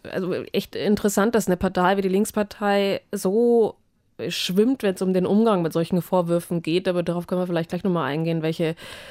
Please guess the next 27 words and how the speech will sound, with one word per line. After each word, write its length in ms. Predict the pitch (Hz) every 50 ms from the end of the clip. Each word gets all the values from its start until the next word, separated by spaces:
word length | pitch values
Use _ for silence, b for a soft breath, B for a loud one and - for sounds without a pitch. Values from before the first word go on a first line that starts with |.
| B B B B B B B B
äh, 80 | 185
Folgen 640 | 165 - - 180 175 185 180 185 175 170 160 147 - - _
daraus 380 | - 180 180 170 165 170 156 -
jetzt 160 | 175 165 -
gezogen 640 | - 160 - - 185 175 170 180 175 170 160 160 -
werden. 480 | 156 160 165 170 180 - 196 196 196 B B B B B B B B B B _ _ - - 95 - -
Ludger, 460 | - 120 143 180 190 208 - 214 185
vielleicht 220 | - 202 190 175
kannst 220 | - 196 180 - -
du 160 | 214 240 240
auch 160 | - 170 180
nochmal 280 | 180 190 190 185 180 156
erläutern, 500 | 175 175 175 180 190 202 190 185 175 175
wie 120 | 185 180
das 320 | 170 175 170 156 - - _ _ _
in 140 | - 180 170
Hessen 400 | 135 156 185 202 - - 285 254
so 220 | 202 180 170 160
war. 260 | 156 151 151 147 139 -
Also 320 | 151 156 180 175 160 143
hatte 240 | 185 202 - 254 233
man 260 | 226 208 202 196 196
vielleicht 360 | - - 190 180 170 - -
auch 160 | 185 180 -
vor 240 | - - - 190 196
diesem 200 | 196 196 185 185
Spiegelartikel 1000 | 180 - - 226 214 214 - 147 170 - - - 196 180 196 196 190 185 180 -